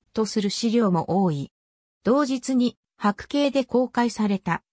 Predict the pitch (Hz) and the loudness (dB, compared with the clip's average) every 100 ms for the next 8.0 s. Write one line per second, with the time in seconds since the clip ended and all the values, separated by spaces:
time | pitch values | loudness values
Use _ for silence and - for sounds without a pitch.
0 | _ - 185 285 294 - 269 269 277 285 | _ -4 0 -2 -2 -4 -4 -2 -2 0
1 | 247 220 208 175 156 160 240 226 220 214 | 0 0 0 0 0 0 0 0 2 2
2 | 165 151 - _ - 233 302 240 185 180 | 0 -2 -6 _ -2 0 2 0 0 -2
3 | 208 220 214 180 170 180 - _ - 285 | 0 0 0 0 2 0 -2 _ -2 -2
4 | 302 247 208 170 160 - _ - 180 240 | 2 2 2 2 -2 -4 _ -2 2 2
5 | 269 262 - - 285 269 220 185 262 262 | 2 -4 -6 -4 0 2 2 2 2 0
6 | 202 175 156 165 - 190 254 247 240 - | 0 0 0 -2 -2 -2 -2 -2 -2 -2
7 | 156 226 226 214 196 - 175 151 147 | -4 -2 -2 -2 -4 -4 -4 -4 -6